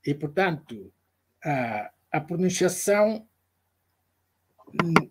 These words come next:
na língua Kikongo é muito importante.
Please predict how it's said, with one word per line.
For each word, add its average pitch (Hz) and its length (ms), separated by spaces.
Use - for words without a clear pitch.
na 160 200
língua 185 400
Kikongo 160 560
é 170 80
muito 180 260
importante. 147 760